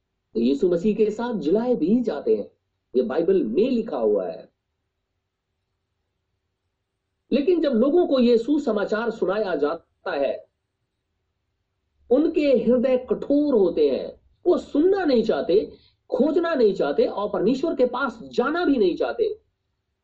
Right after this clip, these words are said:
केवल वो बोलना जानते हैं, वो खुदा के वचन को सुनना नहीं जानते।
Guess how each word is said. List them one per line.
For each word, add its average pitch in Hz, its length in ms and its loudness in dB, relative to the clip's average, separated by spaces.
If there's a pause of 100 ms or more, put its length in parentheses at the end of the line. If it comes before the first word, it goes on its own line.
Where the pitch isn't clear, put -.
(1400)
केवल 214 360 4
वो 170 600 0
बोलना 175 640 2
जानते 117 600 -2
हैं, - 200 -10 (1120)
वो 135 240 2
खुदा 180 280 2
के 156 200 2
वचन 170 420 0
को 143 180 4
सुनना 135 640 -4
नहीं 143 340 0
जानते। 90 560 -6